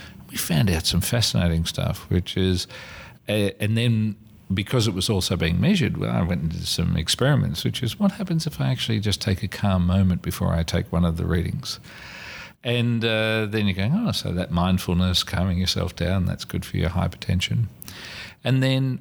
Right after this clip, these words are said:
over the last twelve months, I think I must have seen a doctor maybe four or five times. And I go in, I pull up an app.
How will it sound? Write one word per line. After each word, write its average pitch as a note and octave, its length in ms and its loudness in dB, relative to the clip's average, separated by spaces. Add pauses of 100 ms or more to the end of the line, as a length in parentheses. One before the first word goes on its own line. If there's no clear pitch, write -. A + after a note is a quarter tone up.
over D3+ 180 0
the B2 60 0
last A2+ 200 2
twelve F2 220 0
months, F#2 240 2
I C#3 80 4
think F2+ 220 0
I D#2+ 40 2
must D#2+ 260 -2
have F2+ 100 -4
seen F2 500 0
a - 60 -6
doctor F#2 500 -2 (100)
maybe F2 280 0
four F2+ 200 -4
or F2 40 -4
five E2+ 260 -6
times. - 400 -6 (760)
And B2 380 0
I G2+ 80 0
go F2+ 240 0
in, E3+ 320 2 (800)
I - 20 -4
pull F#2 220 0
up D#2 140 0
an - 100 -2
app. E3+ 280 0